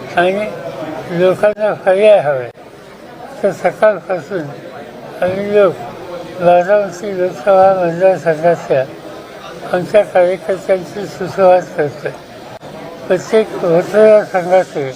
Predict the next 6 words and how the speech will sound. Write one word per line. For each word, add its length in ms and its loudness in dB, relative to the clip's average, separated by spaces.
कमीत 260 0
कमी 320 -2
दीडशे 560 -4
दोनशे 480 -2
कार्यकर्ते 720 -2
महत्त्वाचे, 720 -4